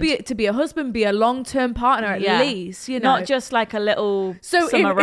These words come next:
Speaker 1: if this
Speaker 2: romance.
Speaker 1: twenty-seven-year-old man is like, <laughs> "Oh, hi,
Speaker 2: Yeah.
Speaker 1: I've never had a girlfriend." And you're like,
Speaker 2: My
Speaker 1: "All right."
Speaker 2: mi-, well, my mind would just go to, "Well, this isn't gonna last then, is it? 'Cause
Speaker 1: Yeah.
Speaker 2: you're not gonna have one girlfriend your entire life."
Speaker 1: Yeah.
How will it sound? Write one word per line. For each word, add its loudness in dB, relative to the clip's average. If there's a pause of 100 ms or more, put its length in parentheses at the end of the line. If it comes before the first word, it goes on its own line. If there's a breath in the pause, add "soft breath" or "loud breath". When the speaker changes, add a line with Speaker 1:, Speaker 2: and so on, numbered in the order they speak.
Speaker 1:
if 0
this 4
Speaker 2:
romance. -14 (520)
Speaker 1:
twenty-seven-year-old 2
man 0
is -2
like, 0
<laughs> -2
"Oh, 4
hi, 4
Speaker 2:
Yeah. 2
Speaker 1:
I've 2
never 4
had 4
a 4
girlfriend." 0 (260 loud breath)
And -2
you're 2
like, 4
Speaker 2:
My 4
Speaker 1:
"All 8
right." 6
Speaker 2:
mi-, -2
well, 4
my 4
mind 2
would 0
just -10
go 4
to, -2
"Well, 4
this -6
isn't -6
gonna -2
last 0
then, -4
is -6
it? -6
'Cause -8
Speaker 1:
Yeah. 2
Speaker 2:
you're 2
not 0
gonna -2
have -2
one 0
girlfriend -2
your -2
entire -2
life." 0
Speaker 1:
Yeah. -6